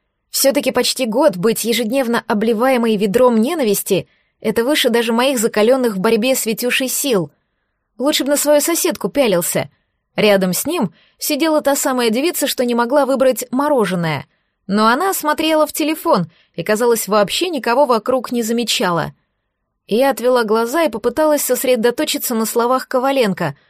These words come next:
Вдруг скажет что-то важное. Но злой взгляд Логинова —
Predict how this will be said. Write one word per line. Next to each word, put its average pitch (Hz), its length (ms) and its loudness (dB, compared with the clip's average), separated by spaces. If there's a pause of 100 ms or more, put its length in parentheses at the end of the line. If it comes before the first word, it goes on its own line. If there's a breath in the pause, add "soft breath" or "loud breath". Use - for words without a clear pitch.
(280 soft breath)
Вдруг 269 500 -2
скажет 277 460 -2 (100)
что-то 294 320 -2
важное. 190 560 -2 (800)
Но 214 220 2
злой 262 360 0
взгляд 233 460 0
Логинова — 220 680 0